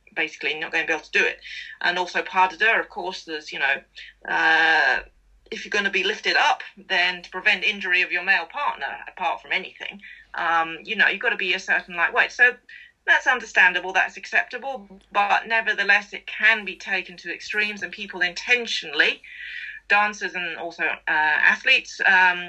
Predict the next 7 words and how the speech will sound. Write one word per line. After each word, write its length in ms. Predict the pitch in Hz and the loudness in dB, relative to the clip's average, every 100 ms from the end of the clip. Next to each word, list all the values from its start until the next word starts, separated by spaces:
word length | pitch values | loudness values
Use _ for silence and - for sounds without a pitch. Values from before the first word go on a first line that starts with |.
| - | -10
will 180 | 185 190 | -8 -6
restrict 720 | 180 - - 240 - - - _ _ _ _ - | -6 -4 4 4 4 -16 -20 _ _ _ _ 0
their 240 | 175 170 | 4 4
energy 340 | - 170 165 156 | 2 -4 -4 -4
intake. 500 | 190 220 262 285 - | -6 -2 0 0 -2
So 160 | 180 170 | -2 4
now, 480 | 208 214 147 233 | 8 8 8 4